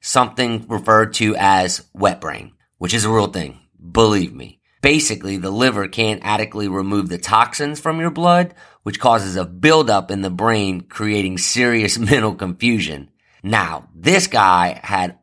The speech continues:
all of these symptoms, including something else called peripheral neuropathy,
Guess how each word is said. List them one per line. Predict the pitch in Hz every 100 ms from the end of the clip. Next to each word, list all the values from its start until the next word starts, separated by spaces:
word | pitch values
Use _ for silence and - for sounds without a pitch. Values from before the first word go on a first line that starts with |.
| -
all | 147 131 101
of | 87
these | 87 -
symptoms, | 85 73 - 76 67 - _ _ -
including | 110 110 - - - 190 185 123 95 90
something | - - 123 107 123
else | 131 131 -
called | 110 95 87 90 _ -
peripheral | 110 104 143 175 196 196 208 196 - -
neuropathy, | 110 107 107 98 78 - 65 55